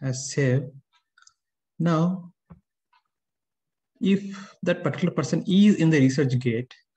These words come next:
that mail we have provided, yeah, the email I D provided by us, automatically from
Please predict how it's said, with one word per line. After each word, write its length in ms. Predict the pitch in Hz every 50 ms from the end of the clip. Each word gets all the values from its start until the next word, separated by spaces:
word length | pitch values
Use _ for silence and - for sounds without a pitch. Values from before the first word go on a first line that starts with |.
| _ _
that 160 | 185 139 131 131 - - -
mail 280 | 131 131 139 143 135 127 123
we 100 | 135 127
have 160 | 127 131 127 127
provided, 300 | 131 123 131 131 131 131
yeah, 160 | 123 120 120
the 180 | 113 120 120
email 240 | - 127 131 131 131
I 20 | 127
D 60 | 127 127
provided 300 | - 120 117 117 117 117
by 100 | 120 120
us, 380 | - 135 127 117 127 127 - - _ - - - - - - - - - - _ _
automatically 1040 | - 185 208 208 220 202 190 151 127 127 123 - - 117 110 110 110 110 113 117 123 - _ _ _ _ _ _ _ _ _ _ _ _ _ _ _ _ _ _ _ _ _ _ _ _ _ _ _ -
from 460 | - - 160 160 160 - - -